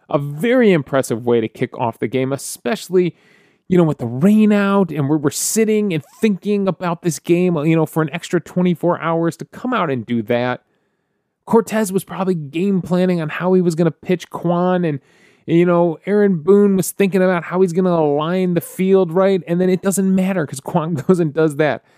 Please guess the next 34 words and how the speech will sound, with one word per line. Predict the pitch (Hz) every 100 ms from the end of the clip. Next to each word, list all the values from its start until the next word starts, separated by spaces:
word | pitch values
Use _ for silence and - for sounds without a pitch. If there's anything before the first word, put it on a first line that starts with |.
| _ _
on | - 156
the | 147
first | - 165 160 -
pitch | 147 139
of | 135
the | 127
game. | 120 120 110 107 _ _ _ _ _ -
Uh, | 147 147 147 143 131 - _ -
and | 165
the | 202
other | 220 208
moment | 185 170 156 156
was | 151 135
the |
catch, | 135 - 98 -
the | -
shoe-, | - 180 180
shoestring | - - 160 - 233 - 190 180
catch | - 156 147
he | - 151
made | 139 135 127
with | 123
runners | 120 135 139 131
on | 123
scoring | - 127 120
position, | 117 113 - 117 - _ _ _ _
uh, | 139 131 131
l-, | 131 139 131 -
in | 160 160 139
the |
middle | 139 156 185 165
of | 127 113
this | 110 -
game. | 113 110